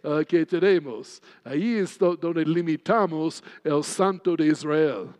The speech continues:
a nosotros, ah, por falta de creer en que Él puede hacer y quiere hacer. O, o una, en esos cuarenta años, eh, y, y aquí están los cálculos, sería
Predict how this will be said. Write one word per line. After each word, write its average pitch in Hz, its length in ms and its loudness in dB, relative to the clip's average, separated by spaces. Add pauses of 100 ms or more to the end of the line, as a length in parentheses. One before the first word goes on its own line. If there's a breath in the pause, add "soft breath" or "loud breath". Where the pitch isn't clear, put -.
(360 soft breath)
a 131 140 -12
nosotros, 139 720 -8
ah, 123 120 -8
por 131 320 -12 (180 loud breath)
falta 147 340 -6
de 135 160 -8
creer 147 560 -4
en 123 240 -10
que 135 180 -8
Él 135 140 -4
puede 143 360 -6
hacer 139 460 -6
y 127 80 -10
quiere 139 380 -6
hacer. 135 480 -4 (280 loud breath)
O, 180 280 -2
o - 20 4
una, 185 320 -2 (160 soft breath)
en 160 140 -2
esos 180 280 0
cuarenta 170 540 -2
años, 170 500 -4 (300 soft breath)
eh, 139 420 -4
y, 147 260 -6
y - 20 -2
aquí 185 220 -8
están 156 280 -4
los 135 180 -14
cálculos, 143 640 -6 (200 loud breath)
sería 175 580 -2